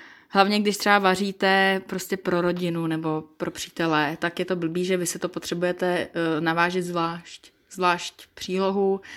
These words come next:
zvlášť maso, zvlášť třeba zeleninu. Jo, takže v,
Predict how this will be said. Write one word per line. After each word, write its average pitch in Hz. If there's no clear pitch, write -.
zvlášť 180
maso, 180
zvlášť 175
třeba 180
zeleninu. 170
Jo, 175
takže 180
v, -